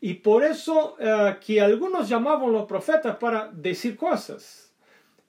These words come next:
Usted recuerda la historia de Balac y Balaam. Balac contrató a Balaam para decir cosas malas al respecto de Israel.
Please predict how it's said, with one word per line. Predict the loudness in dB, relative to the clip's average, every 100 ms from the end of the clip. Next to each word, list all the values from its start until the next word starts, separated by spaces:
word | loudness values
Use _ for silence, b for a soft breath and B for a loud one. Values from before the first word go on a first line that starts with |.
| -14
Usted | -12 -10 -6 -2 -2 0
recuerda | -2 -2 -2 0 0 0 -4 -4 -4
la | -4 -2
historia | -2 0 0
de | -2
Balac | -2 0 0 -2 -8
y | -12 -4
Balaam. | -2 0 -2 -2 -8 _ _ _ _ _ _ _ _ _ _ _ _
Balac | -4 0 0 0
contrató | 0 0 2 2 2 2
a | 0
Balaam | 2 0 0 -2
para | -2 0
decir | 2 0 -2 -2
cosas | -2 -2 -2
malas | 0 0 -2 -10 -16
al | -10 -8
respecto | -8 -6 -2 -2 0 0 0
de | -2 -4
Israel. | -6 -8 -8 -4 0 0 -2